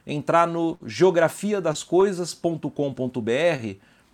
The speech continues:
Cara, tem um monte de artigo, vídeos, materiais, e tem um detalhe.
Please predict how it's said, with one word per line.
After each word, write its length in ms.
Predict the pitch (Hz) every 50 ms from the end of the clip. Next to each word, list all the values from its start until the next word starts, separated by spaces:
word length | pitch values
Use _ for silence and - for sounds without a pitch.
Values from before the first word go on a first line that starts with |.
| _ _ 131 - _ _ _ _
Cara, 240 | - 190 180 151 127
tem 160 | - 190 185
um 40 | 180
monte 280 | 185 202 220 214 220
de 140 | 185 165 202
artigo, 800 | 185 175 160 147 _ - - 160 165 165 160 147 135 143 151 147
vídeos, 680 | 135 123 117 117 139 160 170 165 160 127 127 151 139
materiais, 800 | 123 147 147 143 - 151 143 135 131 143 151 160 165 - - - - _ _
e 60 | - 143
tem 120 | - 208
um 120 | 220 240
detalhe. 580 | 240 262 254 254 202 202 220 220 190 123 95